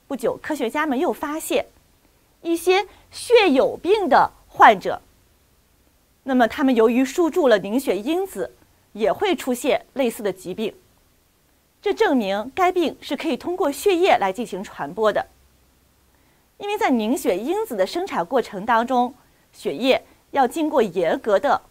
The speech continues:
过滤处理，所以在成品当中已经完全的除去了细菌和其他的病原微生物，而唯一能够通过这些滤过屏障的只有病毒。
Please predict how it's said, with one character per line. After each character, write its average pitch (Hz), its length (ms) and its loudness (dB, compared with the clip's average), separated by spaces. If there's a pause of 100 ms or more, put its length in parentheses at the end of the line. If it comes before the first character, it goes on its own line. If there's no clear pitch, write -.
过 370 220 4
滤 359 180 2
处 208 240 -6
理， 165 160 -10 (920)
所 254 180 0
以 254 200 0 (280)
在 294 100 -2
成 240 280 -4
品 269 220 -6
当 240 220 2
中 262 260 0 (280)
已 196 100 -12
经 262 200 0
完 233 260 2
全 202 240 -2
的 240 100 0
除 208 260 -8
去 359 140 -4
了 269 120 2
细 285 260 -4
菌 349 320 -4 (300)
和 202 240 -4
其 - 280 -10
他 339 300 -6
的 240 180 2 (220)
病 247 140 -4
原 180 160 -2
微 202 100 -4
生 208 240 -4
物， - 140 -6 (1000)
而 233 160 2
唯 302 180 4
一 349 140 2
能 262 160 2
够 294 140 0
通 403 260 -8
过 381 160 4
这 302 120 -2
些 277 140 -2
滤 349 160 2
过 311 200 2
屏 180 360 -12
障 311 220 4
的 185 160 -2 (320)
只 233 140 -4
有 277 120 2
病 202 240 -4
毒。 156 220 -12